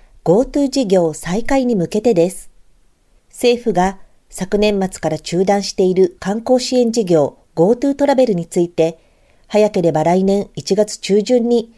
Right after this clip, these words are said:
再開する方向で調整していることが分かりました。前回のゴートゥートラベルよりも金額の上限などは引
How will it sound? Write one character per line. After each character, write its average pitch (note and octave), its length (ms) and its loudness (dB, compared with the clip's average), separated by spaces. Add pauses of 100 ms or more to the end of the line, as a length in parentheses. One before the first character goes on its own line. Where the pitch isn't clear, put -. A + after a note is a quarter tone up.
(120)
再 G3+ 260 -4
開 C4 160 0
す B3+ 160 -4
る B3 80 -2
方 A#3+ 220 2
向 A#3 200 0
で A3 360 -2
調 F3+ 160 -4
整 G3 180 -2
し F#3 80 -8
て A3 100 0
い G#3 60 2
る F#3+ 80 -2
こ G3 120 -2
と G#3 60 0
が F#3+ 100 0
分 E3 100 -4
か E3 80 -8
り D#3 80 -10
ま E3 100 -6
し - 80 -10
た。 - 220 -4 (1080)
前 D4+ 160 2
回 C#4+ 200 2
の F#3+ 100 0
ゴ F#3 180 2
ー F#3 40 0
ト G#3 100 0
ゥ G#3 60 4
ー - 20 -4
ト G#3+ 100 -2
ラ A3 100 2
ベ G3+ 120 0
ル F3+ 80 -2
よ E3+ 80 2
り E3 100 -2
も D#3 300 -2 (340)
金 F#3 180 0
額 F#3+ 200 0
の F#3 120 2
上 F#3+ 220 4
限 F#3 180 0
な E3+ 120 -2
ど C#3+ 100 0
は E3 220 0
引 - 60 -16